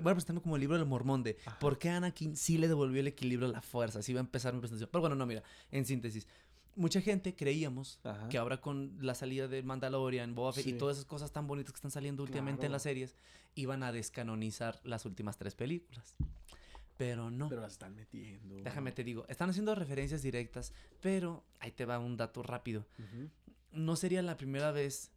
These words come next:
Speaker 1: que arreglan unas películas con series.
Speaker 2: Para que co-, para que concuerde.
Speaker 1: Más que para concuerden, para que le agarres más gusto, porque te
Speaker 2: Ok.
Speaker 1: lo, te lo digo desde mi punto de vista. A mí el
Speaker 2: Ajá.
Speaker 1: episodio uno,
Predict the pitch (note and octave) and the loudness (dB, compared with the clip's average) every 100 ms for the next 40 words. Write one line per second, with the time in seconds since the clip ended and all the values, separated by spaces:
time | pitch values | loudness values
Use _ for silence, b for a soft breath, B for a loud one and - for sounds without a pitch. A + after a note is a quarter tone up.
0 | - - B2+ A#2 B2 A#2+ C3 C3 C#3 - | -12 -2 -2 0 0 2 2 2 -2 -2
1 | D3 D3+ C3+ A#2 - A2+ A2 - D3+ C#3+ | -4 -2 -2 -2 -4 -4 -4 -4 -6 -6
2 | B2 B2 B2 A#2+ - A#2 A#2+ A#2 A2 A#2 | -4 -2 -2 -4 -6 -4 -4 -6 -6 -8
3 | A2+ A2 B2+ B2+ C3 B2 C#3+ C#3+ D3+ E3 | -8 -6 0 2 2 2 2 4 4 4
4 | G#3+ F#3 C#3 D#3+ E3+ C#3 C3 B2+ A#2+ C#3 | 2 2 2 0 -2 -2 -2 0 0 -2
5 | D3+ D3+ B2 B2+ A#2 A#2 A2+ - B2+ - | -2 -4 -2 -6 -6 -6 -6 -2 0 2
6 | C#3 E3+ G3 F3 C3 C3+ C#3 C3 A#2+ - | 2 4 4 4 2 -2 -2 -2 -2 -4
7 | C#3+ E3+ G#3 F#3+ - E3+ F#3+ - E3 F3+ | -2 0 0 0 -2 0 0 0 0 0
8 | F3 - | 0 -4